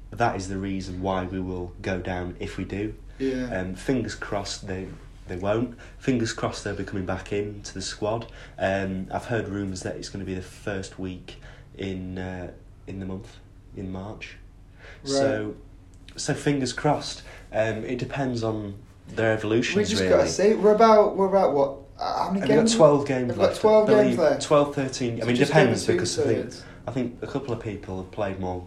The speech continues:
Speaker 1: more matches.
Speaker 2: Yes, it's
Speaker 1: But
Speaker 2: all a bit of a weird
Speaker 1: Leeds,
Speaker 2: one.
Speaker 1: 'cause of, obviously 'cause of everything that's gone on. Um, so I believe we've got twelve matches left, twelve cup finals.
Speaker 2: Yeah.
Speaker 1: Um, currently sat on twenty-three points.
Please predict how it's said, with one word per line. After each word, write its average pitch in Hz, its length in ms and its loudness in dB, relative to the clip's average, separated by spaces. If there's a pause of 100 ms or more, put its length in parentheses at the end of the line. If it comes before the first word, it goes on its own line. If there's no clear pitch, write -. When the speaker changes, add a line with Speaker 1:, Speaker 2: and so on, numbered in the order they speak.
Speaker 1:
more 101 140 -8
matches. - 380 -8
Speaker 2:
Yes, 180 280 6
it's 175 120 -2
Speaker 1:
But 196 60 6
Speaker 2:
all 185 60 2
a 165 40 2
bit 156 120 4
of 135 140 -2
a 139 60 0
weird 127 220 0
Speaker 1:
Leeds, 135 420 2
Speaker 2:
one. 123 80 -8
Speaker 1:
'cause 117 160 -6
of, 87 120 -4
obviously 90 360 -8
'cause 92 160 -10
of 95 120 -6 (420)
everything 95 280 -8
that's 95 140 -8
gone 98 160 -4
on. 98 220 -4 (420)
Um, 113 480 -2 (180)
so - 220 -4
I - 20 0
believe 127 300 2
we've 101 100 -8
got - 140 -2
twelve 110 320 -4
matches 107 380 -6
left, 92 280 -8
twelve 113 260 -2
cup - 180 -6
finals. 95 520 -6
Speaker 2:
Yeah. 147 800 -2
Speaker 1:
Um, 110 240 -6 (560)
currently 123 280 -2
sat 120 280 -4
on 101 100 -8
twenty-three 113 520 -4
points. 104 600 -8